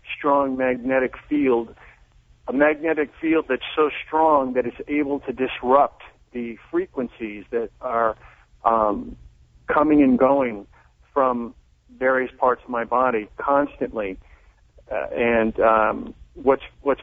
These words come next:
believed to be a bidirectional, um,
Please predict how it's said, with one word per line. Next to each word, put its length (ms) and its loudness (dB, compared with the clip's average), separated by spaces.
believed 360 0
to 80 -6
be 300 -4
a 220 0
bidirectional, 1120 0
um, 520 0